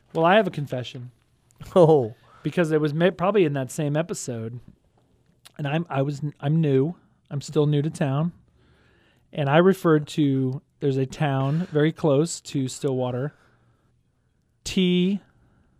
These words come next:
Speaker 1: R Y O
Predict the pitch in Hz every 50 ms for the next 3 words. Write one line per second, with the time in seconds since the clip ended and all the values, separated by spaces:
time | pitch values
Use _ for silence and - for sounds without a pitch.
0 | _ _ _ _ _ _ _ _ _ _ _ _ - - 151 151 151 147 143 143
1 | 147 160 185 190 - _ _ _ _ _ _ _ _ _ _ _ _ _ _ -
2 | 135 135 139 143 143 147 147 147 143 147 151 156 156 - _ _ _ _ _ _
3 | _ _ _ _ _ _ - 147 139 139 135 135 135 135 131